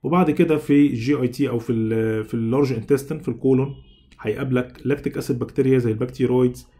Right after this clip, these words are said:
وزي ال، آه، بيفيدو بكتيريوم. طبعا حاجات انيروبيك، تبقى حاجات انيروبيك شويه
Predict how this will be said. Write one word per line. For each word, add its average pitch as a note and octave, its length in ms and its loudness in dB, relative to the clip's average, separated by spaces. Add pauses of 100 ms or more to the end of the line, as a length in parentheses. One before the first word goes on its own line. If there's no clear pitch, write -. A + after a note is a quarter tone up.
(300)
وزي B2 440 2 (440)
ال، A#2+ 340 -2
آه، A2 540 0
بيفيدو B2 560 0
بكتيريوم. G#2 540 -6 (720)
طبعا A#2 180 -6
حاجات B2 300 0
انيروبيك، A#2 440 -2
تبقى - 200 -12
حاجات B2 220 -8
انيروبيك A#2 380 -2
شويه - 300 -14